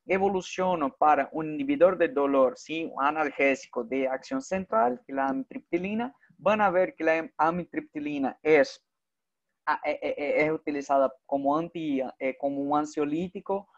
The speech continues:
o como un antidepresivo, ¿sí? Tiene varias, este, funciones. En fin, no, no voy a entrar en detalles acá, pero él sería como segunda opción. Y la tercera opción y última en el escalón, ¿sí?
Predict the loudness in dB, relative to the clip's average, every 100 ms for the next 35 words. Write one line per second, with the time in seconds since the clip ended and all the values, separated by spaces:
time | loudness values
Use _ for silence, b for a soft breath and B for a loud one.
0 | b -4 0 -2 -2 -4 -4 -4 -6 -6
1 | -6 -10 -8 -6 -4 -4 -6 -10 -8 -6
2 | -4 0 2 2 2 0 -8 _ b b
3 | -6 -6 -6 0 4 6 6 4 2 0
4 | -6 _ _ _ -8 -6 -2 0 0 -4
5 | -10 -10 -10 -8 -6 -4 -2 -2 -2 0
6 | 0 0 0 0 2 2 2 0 -2 2
7 | 4 2 -4 b b -2 4 6 4 0
8 | -4 0 0 -2 -6 -6 -4 -4 0 0
9 | -2 -8 -6 -6 -8 _ _ 0 2 4
10 | 2 2 0 0 -2 -2 -2 -4 -4 -2
11 | -2 -2 -4 -4 -4 -4 -6 -4 -2 2
12 | 2 0 -4 -6 -6